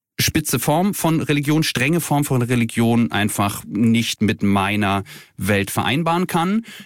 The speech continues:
Ähm, aber das ist ja eben schlicht und einfach Auslegungssache. Ja, die Bobo Ashanti, genau, die, äh, Regeln leben meisten oder in, in, in großen Teilen nach den Regeln des Alten Testaments und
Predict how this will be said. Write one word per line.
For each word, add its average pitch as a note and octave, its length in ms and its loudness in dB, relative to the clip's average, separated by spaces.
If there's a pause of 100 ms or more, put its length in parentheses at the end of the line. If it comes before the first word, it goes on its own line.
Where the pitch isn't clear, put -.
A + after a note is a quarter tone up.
Ähm, C3 300 2
aber B2 180 0
das C#3 160 -4
ist D3 100 -2
ja - 100 0
eben C3 480 0 (140)
schlicht - 260 -2
und G#2+ 80 0
einfach A#2 300 -2 (160)
Auslegungssache. F#2 600 -2
Ja, B2 220 0 (120)
die B2 80 -2
Bobo B2+ 220 2
Ashanti, E3 380 0
genau, C3 260 0
die, C#3 240 0
äh, B2+ 120 0
Regeln B2+ 680 -2 (760)
leben D3+ 500 2 (680)
meisten C3 600 -2
oder G#2+ 320 -2
in, C3+ 180 2 (160)
in, B2+ 300 2
in A#2+ 200 0
großen D#3+ 460 0
Teilen C#3+ 460 0
nach A#2+ 160 -2
den A#2+ 160 -2
Regeln B2 320 2
des A2 160 -2
Alten G#2 280 -2
Testaments A2+ 540 -2
und B2 160 -2